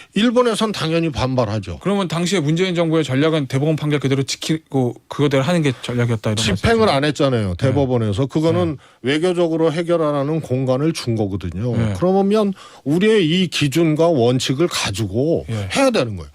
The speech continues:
Speaker 1: 그러니까
Speaker 2: 네.
Speaker 1: 일본이 반발하고 아베가 미쓰비시에 지침을 내렸죠.
Speaker 2: 네.
Speaker 1: "접촉하지 말고 배상하지 말아라."
Speaker 2: 음.
Speaker 1: 그래서 여기까지 오고 그다음에 경제보복 수출 규제를 한 거 아니에요?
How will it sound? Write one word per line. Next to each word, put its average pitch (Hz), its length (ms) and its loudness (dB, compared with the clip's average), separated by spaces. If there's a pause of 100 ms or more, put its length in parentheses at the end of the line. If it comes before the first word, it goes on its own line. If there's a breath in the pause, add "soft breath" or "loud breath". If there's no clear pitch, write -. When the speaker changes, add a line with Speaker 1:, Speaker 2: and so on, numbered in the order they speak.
(200 loud breath)
Speaker 1:
그러니까 247 280 2
Speaker 2:
네. 233 60 4
Speaker 1:
일본이 196 380 2
반발하고 151 640 0
아베가 139 600 0 (280 loud breath)
미쓰비시에 180 1200 2
지침을 185 520 0
내렸죠. 104 580 -2
Speaker 2:
네. 104 320 -10
Speaker 1:
"접촉하지 143 540 0
말고 131 320 0
배상하지 120 540 0
말아라." 90 340 -2
Speaker 2:
음. 73 60 -12 (360 loud breath)
Speaker 1:
그래서 214 400 2
여기까지 156 380 -2
오고 170 420 -2
그다음에 196 580 0 (640 loud breath)
경제보복 190 760 0
수출 226 360 -2
규제를 160 340 2
한 160 140 -6
거 156 140 0
아니에요? 175 340 -4